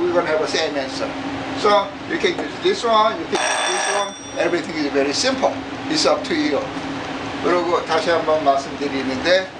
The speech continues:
이 공식을 절대 외우시면 안 되고, 한번 내 이 렉처를 듣고 나서,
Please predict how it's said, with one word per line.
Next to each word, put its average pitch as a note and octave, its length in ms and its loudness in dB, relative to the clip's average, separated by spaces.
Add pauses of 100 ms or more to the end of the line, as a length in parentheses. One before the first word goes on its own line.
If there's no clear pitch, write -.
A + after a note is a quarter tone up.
(800)
이 D3 100 2
공식을 E3 540 0
절대 E3 360 -2
외우시면 C#3+ 600 0
안 B2+ 160 2
되고, C3 380 0 (140)
한번 F#3+ 380 2
내 D3 420 2
이 C#3+ 160 0
렉처를 E3+ 560 0
듣고 D3 260 -4
나서, D#3 380 2